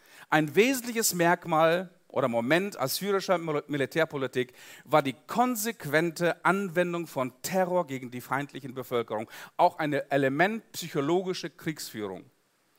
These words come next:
Viele Städte ergaben sich bereits beim Herannahen assyrischer Truppen.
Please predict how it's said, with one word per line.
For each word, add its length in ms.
Viele 360
Städte 320
ergaben 500
sich 460
bereits 680
beim 200
Herannahen 800
assyrischer 520
Truppen. 400